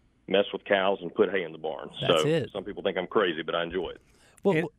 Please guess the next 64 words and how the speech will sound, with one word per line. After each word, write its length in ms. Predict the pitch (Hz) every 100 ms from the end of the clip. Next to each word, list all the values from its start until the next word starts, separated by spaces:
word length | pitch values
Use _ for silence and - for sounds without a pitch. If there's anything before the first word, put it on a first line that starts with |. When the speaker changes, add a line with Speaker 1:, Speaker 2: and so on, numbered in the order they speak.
| -
Speaker 3:
and 180 | 165 151
don't 240 | 160 190 185
let 160 | 170
him, 280 | 156 139 131
don't 260 | 180 220 196
let 160 | 165
him, 340 | 151 131 135 - 160 156 - - -
I 140 | 196 247
gotta 240 | 202 135
clear 260 | - 156 123
something 380 | - 127 127 123
up 60 |
Speaker 2:
I 60 | 143
Speaker 3:
from 80 | -
Speaker 2:
think, 140 | 143
Speaker 3:
the 60 | 131
first 80 | 117
Speaker 2:
I 60 | 156
think 120 | 117
he's, 80 | 110
Speaker 3:
segment. 140 | 117 127
Speaker 2:
I 20 |
feel 280 | - 135 107
it. 140 | 101
Speaker 3:
Mac, 240 | 190 180 190
I 100 | 190
think 280 | 202 170
you're 140 | 156 143
a 40 |
pretty 300 | - 170 151
honorable 400 | 151 160 156 147
<laughs> 0 |
Christian 460 | - 196 180 - 139
fella. 420 | - 170 165 156 156
I 20 |
mean, 360 | 143 147 170 - 113 139 104
Speaker 2:
<laughs> 400 | - - - -
Speaker 3:
but, 140 | 165 - - -
but 220 | 170 175
you're 100 | 170
short 360 | 147 233 240 180
selling 360 | 190 175 165 143
yourself, 380 | 135 175 156 -
Speaker 2:
I, 60 | 151
I 20 |
Speaker 3:
acting 160 | 143 208
Speaker 2:
felt 100 | 147
Speaker 3:
like 120 | 139
Speaker 2:
it 40 |
Speaker 3:
you 20 | 143
Speaker 2:
a 40 |
Speaker 3:
don't 100 | 156 151
Speaker 2:
little 60 | 139
Speaker 3:
know 40 |
Speaker 2:
bit. 60 | 139
Speaker 3:
how 120 | 143
to 100 | 123
fix 340 | - - -
everything 580 | 139 131 120 139 135 127
and 140 | 120 127
weld. 340 | 139 120 110
I 100 | 120
mean, 160 | 127
the, 100 | 131